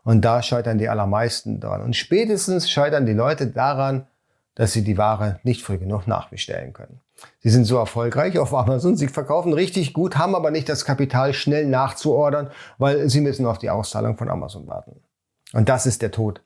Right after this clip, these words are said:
eines jeden F B A-Sellers. Wenn also das Kapital nicht da ist, lasst die Finger von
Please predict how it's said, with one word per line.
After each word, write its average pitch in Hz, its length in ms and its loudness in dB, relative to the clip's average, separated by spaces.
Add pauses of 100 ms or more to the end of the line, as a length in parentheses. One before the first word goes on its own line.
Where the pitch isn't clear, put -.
(100)
eines 104 400 -8
jeden 104 380 2
F - 260 -10
B 107 120 -8
A-Sellers. - 760 -10
Wenn 165 480 2
also 117 300 2
das 127 260 -4
Kapital 151 520 0
nicht 131 480 0
da 127 220 2
ist, - 400 -12 (280)
lasst 131 680 4
die 151 120 2
Finger 123 420 0
von 131 460 0